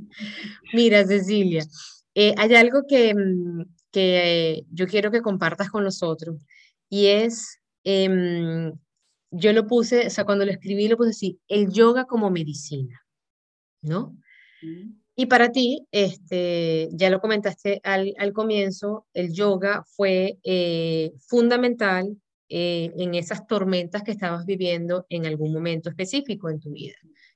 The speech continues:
Speaker 1: Quiero que nos hables de esos momentos, de cómo el yoga te ayudó y cómo el yoga como medicina te ayudó a salir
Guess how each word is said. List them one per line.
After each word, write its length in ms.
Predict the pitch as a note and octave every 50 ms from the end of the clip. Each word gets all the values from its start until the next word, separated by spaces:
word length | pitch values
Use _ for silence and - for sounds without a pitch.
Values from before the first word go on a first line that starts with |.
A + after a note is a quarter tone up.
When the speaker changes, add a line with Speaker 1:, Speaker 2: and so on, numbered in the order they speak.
| _ _
Speaker 1:
Quiero 280 | - - A3+ A#3 A#3+ A#3
que 100 | A#3+ A#3
nos 140 | A3 G3+ F#3+
hables 360 | F3+ E3+ E3+ F3 F#3 F#3 F#3 - _
de 220 | E3+ F3+ F3+ F3+
esos 180 | F#3 F3+ A3 G#3+
momentos, 640 | A3+ G#3 G3 F#3 E3 D#3+ D3+ - E3+ E3+ - - _ _ _ - - _ _ _
de 160 | E3 F#3+ F#3
cómo 240 | F#3 G#3+ G#3+ G#3 G#3+
el 80 | A3 G#3
yoga 460 | G#3 G#3+ G#3+ G3+ G3+ G3+ G3+ G#3 G#3 - _ _ _ _
te 400 | - G#3 G3+ G3+ G3+ G#3 G#3 - _ _ -
ayudó 680 | F#3 F#3+ G3 G3+ A3+ A3+ G3 F#3+ F3+ F3 F3 F3+ F3 - _
y 120 | G#3 G3
cómo 360 | G3+ - G3 F#3+ F#3+ F#3+ G3
el 160 | G#3 G#3 G3 F#3
yoga 500 | F3+ A3+ A#3 A3 G3 - E3+ F3 F3+ - _ _ _ _ _ _ _ _ _ _ _ _
como 260 | - G#3+ G#3 G#3 G#3
medicina 800 | G#3+ G#3+ G#3 G#3 G#3 G3+ G#3 - - B3+ A#3 G#3 F#3+ F3+ F#3+ F#3 - _ _ _
te 80 | - G3
ayudó 640 | F#3 F#3 F3 F3+ F3 F3+ G3+ G3+ G#3 G#3 G#3 - _ _ _ _ _ _ _ _ _ _ _
a 120 | E3+ F3
salir 560 | E3+ - F3 D#3+ E3 F#3+ A3+ A3+ G#3+ A#3 A#3